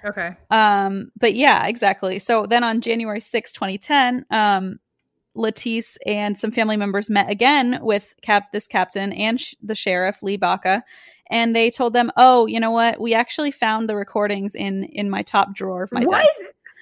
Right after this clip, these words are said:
Speaker 2: And, yeah.
Speaker 1: Okay.
Speaker 2: Yeah. And they were like, "Why did you say there weren't any?" And he literally said, um, he literally said, "Well, I thought you w-,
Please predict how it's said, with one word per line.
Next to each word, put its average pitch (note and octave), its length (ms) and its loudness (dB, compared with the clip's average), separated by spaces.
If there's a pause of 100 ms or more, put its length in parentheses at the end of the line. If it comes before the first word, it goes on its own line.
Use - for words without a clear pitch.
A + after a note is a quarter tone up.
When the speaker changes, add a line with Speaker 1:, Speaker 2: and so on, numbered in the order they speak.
(380)
Speaker 2:
And, A3 440 -4 (120)
yeah. G#3 420 -2
Speaker 1:
Okay. B3+ 840 0
Speaker 2:
Yeah. B3+ 80 2
And A#3+ 100 2
they A#3+ 100 2
were A#3+ 100 2
like, A#3 280 0 (800)
"Why A3 440 4
did B3+ 160 -2
you C4+ 120 -2
say A#3+ 200 2
there A3+ 160 0
weren't B3+ 280 0
any?" G#3 280 -2
And A3 160 -2
he B3 200 -8
literally A#3 480 0
said, G3 360 0
um, F3 240 -2
he G3+ 120 -6
literally G3 260 -4
said, G3+ 180 -8
"Well, G#3+ 180 0
I C#4 160 4
thought E4 240 0
you B3+ 320 -6
w-, A3+ 160 -6